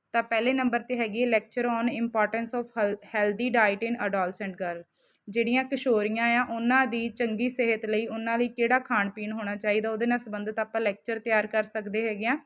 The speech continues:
Lecture on girls education, ਕੁੜੀਆਂ ਦੀ ਜਿਹੜੀ, ਲੜਕੀਆਂ ਦੀ, ਬੱਚੀਆਂ ਦੀ ਜਿਹੜੀ ਸਿੱਖਿਆ ਹੈਗੀ ਆ, ਉਹਦੇ 'ਤੇ ਜ਼ੋਰ ਦੇਣ ਲਈ ਆਪਾਂ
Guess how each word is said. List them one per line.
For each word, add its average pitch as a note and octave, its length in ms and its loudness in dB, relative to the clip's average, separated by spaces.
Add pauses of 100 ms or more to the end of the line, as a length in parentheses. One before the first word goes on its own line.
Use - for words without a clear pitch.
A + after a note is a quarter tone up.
(580)
Lecture C4 380 2
on B3+ 80 2
girls A3+ 460 6
education, A#3 580 -2 (380)
ਕੁੜੀਆਂ B3+ 420 4
ਦੀ C4 160 2
ਜਿਹੜੀ, B3 420 2 (120)
ਲੜਕੀਆਂ A3 520 2
ਦੀ, B3+ 140 0
ਬੱਚੀਆਂ A#3 500 -2
ਦੀ A#3+ 120 0
ਜਿਹੜੀ A#3 300 0
ਸਿੱਖਿਆ A#3+ 460 -2
ਹੈਗੀ G#3 340 -2
ਆ, A#3+ 100 0
ਉਹਦੇ A#3 300 0
'ਤੇ C4 160 0
ਜ਼ੋਰ G#3 300 0
ਦੇਣ A3 260 -2
ਲਈ A#3 160 2
ਆਪਾਂ A3 420 0